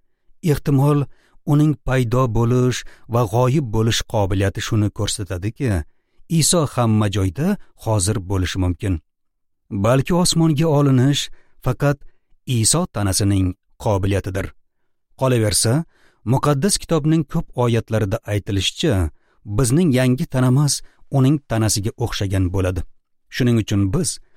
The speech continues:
xuddi hozirgiday bir xil usul bilan olg'a yurib va sayohat qila olmaymiz. Bizning tanamizga nisbatan Xudoning niyatlarini bilmaymiz. Birdan yangi yerda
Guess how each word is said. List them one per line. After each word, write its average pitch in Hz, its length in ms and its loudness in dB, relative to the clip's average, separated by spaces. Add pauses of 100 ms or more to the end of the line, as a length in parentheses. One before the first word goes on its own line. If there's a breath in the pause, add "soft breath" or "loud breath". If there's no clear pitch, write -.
(200)
xuddi 147 280 0
hozirgiday 107 800 0 (460)
bir 110 240 0
xil 139 200 -2 (100)
usul 170 300 -2
bilan 120 260 2 (340 soft breath)
olg'a 123 340 2
yurib 101 360 2 (220 soft breath)
va 113 200 0
sayohat 107 580 0
qila 101 320 -4
olmaymiz. 92 560 0 (920)
Bizning 135 420 2
tanamizga 113 600 0
nisbatan 104 520 0 (260)
Xudoning 110 640 2
niyatlarini 95 720 0 (200)
bilmaymiz. 80 580 -4 (840)
Birdan 120 380 0
yangi 110 400 0
yerda 101 540 0